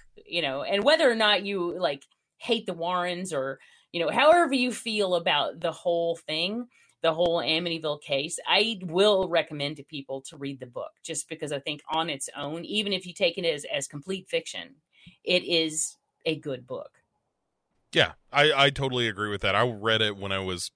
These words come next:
Speaker 2: I, I, whenever I was a kid, like, I, I was probably ten, eleven, twelve, something like that when I read it for the first time.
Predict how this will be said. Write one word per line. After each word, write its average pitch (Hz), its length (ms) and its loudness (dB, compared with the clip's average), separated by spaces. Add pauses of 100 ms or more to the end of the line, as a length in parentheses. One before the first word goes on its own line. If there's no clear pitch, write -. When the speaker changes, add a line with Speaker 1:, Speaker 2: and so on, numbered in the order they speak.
Speaker 2:
I, 85 220 -4
I, 85 360 -2 (260)
whenever 80 500 -8 (720)
I 92 140 -2
was 87 220 -2
a 82 60 -6
kid, 80 360 -4
like, 87 240 -4
I, 82 80 -6 (120)
I 78 100 -4
was 82 160 -6
probably 82 580 -6 (800)
ten, 160 180 0
eleven, 143 320 0
twelve, 143 460 2
something 123 260 -2
like 143 160 -6
that 143 240 4
when 139 100 -6
I 135 240 -2
read 131 160 2
it 135 120 -2
for 139 80 -4
the 127 80 -10
first 131 280 -4
time. 143 320 -2